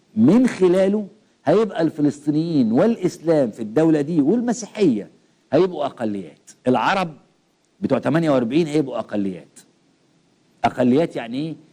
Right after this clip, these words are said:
يعني مفيش فلسطين أصلا. مفيش حاجة اسمها لا فلسطين كانت موجودة، ولا في حاجة اسمها إسلام ولا قصة. دي دول أقلية في دولة عنصرية باسم الدين. يعني لو السعودية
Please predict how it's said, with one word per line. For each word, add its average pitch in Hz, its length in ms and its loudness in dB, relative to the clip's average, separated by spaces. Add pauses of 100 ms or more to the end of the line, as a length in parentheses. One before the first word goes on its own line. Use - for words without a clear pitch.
(280)
يعني 151 140 4
مفيش 180 160 -2
فلسطين - 320 -6
أصلا. - 300 -20 (1080)
مفيش 147 260 -2
حاجة 170 140 -2
اسمها 139 300 -4
لا 123 80 0
فلسطين 117 360 -2
كانت 113 200 -8
موجودة، 107 420 -2 (280)
ولا 208 180 4
في 180 80 -6
حاجة 190 160 0
اسمها 139 260 -8
إسلام 135 320 -2
ولا 127 140 -2
قصة. 151 300 -6
دي 175 120 2
دول 208 240 2 (360)
أقلية 180 880 0 (340)
في 143 240 2
دولة 175 380 2
عنصرية 220 1040 0 (440)
باسم 185 260 -4
الدين. 139 500 -4 (2000)
يعني 127 320 2
لو 208 240 2
السعودية 139 720 -4